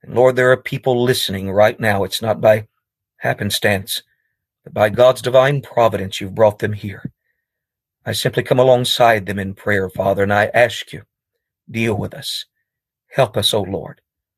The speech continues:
Let it begin in our own hearts. Let a holy desire raise up in our own lives. May we love that which is right,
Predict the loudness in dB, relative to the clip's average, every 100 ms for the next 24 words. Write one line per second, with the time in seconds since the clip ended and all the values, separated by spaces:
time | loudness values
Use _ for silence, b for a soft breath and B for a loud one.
0 | _ _ 0 0 0 -4 0 2 2 0
1 | 2 2 4 0 -2 -6 -8 -8 -12 -14
2 | _ _ _ _ _ 2 4 4 4 4
3 | 2 0 -2 2 4 6 4 0 -2 -4
4 | 0 0 0 0 2 2 0 -4 -8 -8
5 | -10 -10 -10 -12 -12 _ _ _ _ -6
6 | -2 0 2 6 6 6 2 2 -4 -8
7 | -8 -4 4 4 4 -2